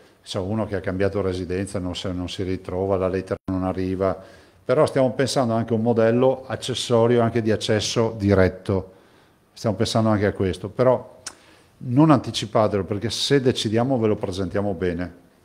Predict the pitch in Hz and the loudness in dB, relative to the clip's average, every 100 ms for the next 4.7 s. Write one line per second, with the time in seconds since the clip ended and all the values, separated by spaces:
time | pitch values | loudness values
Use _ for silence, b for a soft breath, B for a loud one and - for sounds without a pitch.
0 | b b b _ _ 107 110 113 120 123 | b b b _ _ -8 -4 0 0 2
1 | 123 110 117 104 107 120 123 113 B B | 0 2 2 2 4 4 4 0 B B
2 | B 110 104 131 117 113 - 113 117 113 | B -2 2 2 4 4 2 0 2 4
3 | 120 113 123 131 120 127 - 120 101 104 | 4 4 4 4 4 0 -6 0 2 4
4 | 101 - 95 90 87 90 | 2 0 0 0 0 0